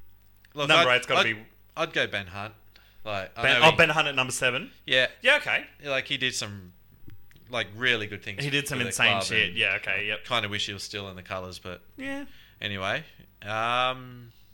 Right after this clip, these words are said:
Speaker 1: our two props would be Payne Haas, Petro Civoniceva. Oh, no,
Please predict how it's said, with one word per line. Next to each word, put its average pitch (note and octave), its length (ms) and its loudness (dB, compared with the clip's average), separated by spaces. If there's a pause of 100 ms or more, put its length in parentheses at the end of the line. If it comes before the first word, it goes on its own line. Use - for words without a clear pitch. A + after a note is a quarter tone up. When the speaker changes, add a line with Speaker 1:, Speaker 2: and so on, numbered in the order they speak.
(180)
Speaker 1:
our C3+ 120 -10
two E3 200 -6
props - 360 -4
would G2 120 -12
be F2+ 320 -10
Payne G2+ 200 -4
Haas, F#2 580 -10 (440)
Petro B2+ 280 0
Civoniceva. G2+ 760 -8
Oh, C3+ 200 6
no, A#2+ 220 4